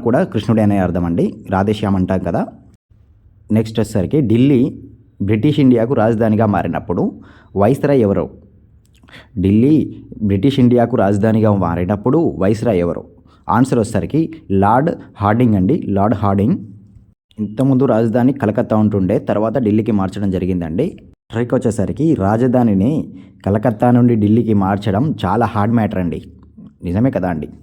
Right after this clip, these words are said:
రాజధానిని కలకత్తా నుండి ఢిల్లీకి మార్చడం చాలా హార్డ్ మ్యాటర్. రాజధానిని మార్చేటప్పుడు చాలా కష్టాలు ఉంటాయండి, చాలా రకమైనటువంటి పరిపాలనా సమస్యలను ఎదుర్కోవాల్సి వస్తుంది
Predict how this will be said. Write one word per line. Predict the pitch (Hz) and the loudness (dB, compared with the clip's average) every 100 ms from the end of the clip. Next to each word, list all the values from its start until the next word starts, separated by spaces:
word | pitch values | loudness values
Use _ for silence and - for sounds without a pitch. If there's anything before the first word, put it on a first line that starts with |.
| - _ _ _ _ _ _ - 87 | -20 _ _ _ _ _ _ -10 -4
రాజధానిని | 101 104 110 104 98 117 160 - - | -2 0 2 2 2 0 -2 -6 -6
కలకత్తా | 90 107 104 107 | -4 -4 0 0
నుండి | 104 101 92 | 2 2 0
ఢిల్లీకి | 104 107 98 | 0 0 -2
మార్చడం | 85 - 117 110 | -2 -4 -6 -4
చాలా | 92 123 120 | -4 -4 -2
హార్డ్ | 110 110 95 | -2 0 -2
మ్యాటర్. | 82 87 - - - - _ _ _ _ - | -4 -6 -14 -20 -20 -20 _ _ _ _ -4
రాజధానిని | 104 117 117 110 | -2 0 2 2
మార్చేటప్పుడు | 98 98 104 104 107 | 0 -2 -4 -2 -2
చాలా | 98 104 98 | -2 -2 -4
కష్టాలు | - 110 104 | -6 -2 -2
ఉంటాయండి, | 90 80 80 82 82 | -2 -4 -4 -6 -6
చాలా | 80 87 85 | -4 -4 -4
రకమైనటువంటి | 87 85 87 78 85 82 - 87 78 - - _ - | -4 -4 -4 -6 -6 -6 -6 -6 -6 -12 -20 _ -8
పరిపాలనా | 87 92 95 92 87 | -4 -2 0 -2 -4
సమస్యలను | 82 87 101 87 82 | -6 -6 -4 -4 -2
ఎదుర్కోవాల్సి | 80 85 82 87 80 | -4 -4 -4 -4 -6
వస్తుంది | 78 - 78 82 | -12 -10 -8 -6